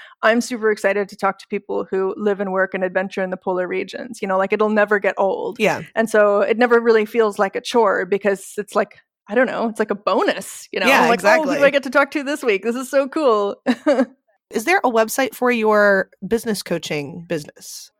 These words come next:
Speaker 1: Yeah, it's just my name. So heather thorkelson dot com. Um, yeah, you can find all that information about me and my book there. And then if anyone's interested, my company, Polar Expedition Company, is twin tracks expeditions dot com.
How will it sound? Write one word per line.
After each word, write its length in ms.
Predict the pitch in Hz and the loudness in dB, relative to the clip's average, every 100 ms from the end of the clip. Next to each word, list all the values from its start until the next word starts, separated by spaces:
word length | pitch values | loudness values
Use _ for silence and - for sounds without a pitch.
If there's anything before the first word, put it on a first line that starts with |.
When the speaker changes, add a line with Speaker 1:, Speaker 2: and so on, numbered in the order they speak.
| _ - | _ -4
Speaker 1:
Yeah, 380 | 262 320 220 - | -2 0 0 0
it's 180 | 247 - | -4 -4
just 180 | - 269 | -8 0
my 120 | 262 | 2
name. 320 | 254 220 175 196 | 2 0 -2 -4
So 180 | 226 208 | 0 0
heather 300 | 220 226 254 | 0 0 0
thorkelson 560 | 220 208 214 208 208 202 | 0 0 -2 -2 -4 -2
dot 220 | 190 - | -2 -2
com. 400 | - 190 226 359 _ _ _ - _ - | -2 0 -2 -6 _ _ _ -20 _ -10
Um, 640 | 196 196 190 185 185 190 196 - - | -6 -4 -4 -6 -8 -8 -12 -18 -10
yeah, 140 | 202 | -4
you 160 | 226 170 | -4 -4
can 140 | 185 | -8
find 340 | - 196 190 - | -6 -6 -4 -4
all 180 | 202 190 | -4 -2
that 180 | 180 | -4
information 580 | - 196 202 196 196 208 | -6 -10 -10 -10 -8 -8
about 220 | 208 196 | -6 -6
me 220 | 220 220 214 | -4 -6 -4
and 140 | 202 | -6
my 160 | 190 185 _ - | -8 -10 _ -6
book 280 | 254 - - 214 | -6 -8 -20 -12
there. 580 | 233 233 233 240 247 247 _ - | -8 -4 -2 -2 -2 -6 _ -14
And 320 | 214 196 196 202 | -10 -8 -10 -8
then 460 | 202 196 220 - - | -6 -4 -6 -8 -16
if 120 | - | -18
anyone's 380 | 196 220 214 202 | -10 -8 -8 -10
interested, 480 | 202 - - 196 196 | -14 -14 -12 -12 -10
my 340 | 196 196 196 - _ | -10 -10 -10 -16 _
company, 640 | - 196 196 208 208 196 240 - | -12 -10 -8 -8 -8 -10 -14 -10
Polar 180 | 208 190 | -4 -4
Expedition 460 | 185 - 202 214 | -6 -10 -12 -12
Company, 320 | 208 196 180 | -14 -14 -12
is 140 | 185 - | -12 -12
twin 280 | - 190 196 | -10 -8 -8
tracks 360 | - 180 - - - | -6 -6 -8 -20 -20
expeditions 840 | - - - - - - - - - | -20 -16 -12 -12 -12 -16 -16 -18 -18
dot 220 | - _ | -20 _
com. 340 | - - - | -20 -18 -18